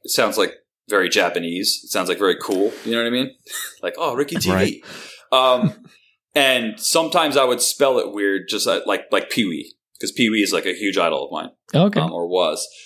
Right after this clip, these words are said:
Speaker 1: So I would spell it like that 'cause I thought it was just a fun way, novelty way to spell it.
Speaker 2: rip Paul Rubin.
Speaker 1: Yeah. <laughs> Um, and then at some point, I realized it's just a way better handle,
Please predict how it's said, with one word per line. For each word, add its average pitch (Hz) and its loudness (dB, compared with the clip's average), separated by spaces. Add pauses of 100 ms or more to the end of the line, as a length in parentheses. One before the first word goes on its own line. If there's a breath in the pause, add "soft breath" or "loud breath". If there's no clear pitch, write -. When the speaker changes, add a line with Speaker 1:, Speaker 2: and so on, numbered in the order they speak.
(180 loud breath)
Speaker 1:
So 107 2
I 117 4
would 110 0
spell 127 2
it 87 -2
like 104 0
that 104 2
'cause 104 -4
I 98 -2
thought 107 2
it 98 4
was 92 0
just - -6
a 90 -2
fun 90 -6
way, 82 -6
novelty 85 -4
way 78 -8
to 76 -8
spell 92 0
it. 71 -8 (240)
Speaker 2:
rip 104 0
Paul 107 2
Rubin. 95 0
Speaker 1:
Yeah. 87 2
<laughs> - -20 (260)
Um, 92 -2 (180)
and 123 2
then 117 0 (960)
at - -8
some 147 2
point, 110 0 (220)
I 117 -6
realized 107 2
it's - -4
just 135 -2
a 104 -4
way 98 -2
better 82 -4
handle, 85 -12